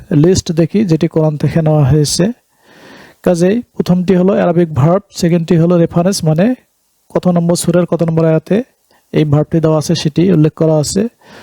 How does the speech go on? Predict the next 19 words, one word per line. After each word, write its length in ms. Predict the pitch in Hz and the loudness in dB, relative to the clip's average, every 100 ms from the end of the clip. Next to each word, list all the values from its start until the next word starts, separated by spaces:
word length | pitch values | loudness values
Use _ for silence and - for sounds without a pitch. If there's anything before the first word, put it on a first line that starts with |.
| - - | -16 -4
তারপরে 560 | 170 160 170 180 240 | -2 0 0 0 -2
বাংলা 420 | 196 165 160 165 160 | -2 -2 0 0 2
মিনিং, 340 | 160 185 220 | 2 0 0
বাংলা 320 | 175 147 151 | -2 0 0
অর্থ, 320 | 147 - - 226 - _ _ _ - | 0 -2 -4 -4 -4 _ _ _ -6
তারপরে 300 | 147 - 156 | -6 -2 0
হলো 220 | 156 190 262 | 0 0 -2
ইংলিশ 340 | 175 151 151 160 | -4 -2 0 0
মিনিং, 260 | 156 214 226 | 0 0 -2
ইংলিশ 380 | 226 160 139 - | -4 0 0 0
অর্থ। 280 | 135 - - 131 - _ _ _ - - - - - - - - - | -2 -4 -6 -6 -10 _ _ _ -20 -20 -20 -20 -20 -20 -20 -14 -6
প্রথমটি 420 | 180 190 185 196 | -2 -2 0 2
হলো 280 | 180 190 269 - _ _ - | 2 0 -2 -8 _ _ -6
জাহাদা, 680 | 160 175 180 151 170 156 220 - _ _ _ - | 0 2 2 0 0 0 -2 -4 _ _ _ -4
মানে 340 | 156 160 240 269 _ _ - | 0 2 0 -2 _ _ -8
সে 200 | - 160 | -4 -2
সংগ্রাম 460 | 175 160 160 170 | 0 0 0 -2
করেছে। 560 | 165 160 160 - 185 247 _ _ - | 0 0 0 0 -2 -2 _ _ -6
এটি 380 | 180 - 180 | -4 0 0